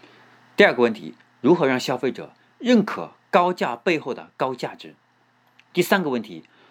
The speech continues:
如何为我们的高价去打造独特的销售主张？好，我们进到我们课程现场。我们说高价作为自己的差异化策略的公司啊，今天还是很少见的，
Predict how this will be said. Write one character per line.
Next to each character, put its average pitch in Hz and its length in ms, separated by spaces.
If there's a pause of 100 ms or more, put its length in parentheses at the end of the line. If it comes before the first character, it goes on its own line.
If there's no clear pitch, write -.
(140)
如 131 200
何 139 160
为 131 60
我 143 60
们 104 120
的 - 60
高 139 240
价 - 240 (280)
去 175 160
打 87 220
造 113 340
独 127 280
特 190 160
的 95 80
销 135 180
售 123 140
主 90 120
张？ 92 220 (2000)
好， 117 240
我 117 40
们 113 100
进 147 160
到 127 80
我 113 60
们 95 60
课 120 120
程 110 80
现 113 180
场。 85 160 (1200)
我 139 60
们 170 80
说 185 160
高 226 360
价 240 300 (220)
作 185 120
为 156 100
自 160 180
己 147 80
的 98 100
差 - 200
异 120 60
化 113 120
策 - 280
略 123 100
的 92 80
公 92 160
司 92 180
啊， 87 200 (360)
今 156 160
天 151 320 (260)
还 - 180
是 147 120
很 127 160
少 87 160
见 135 240
的， 82 100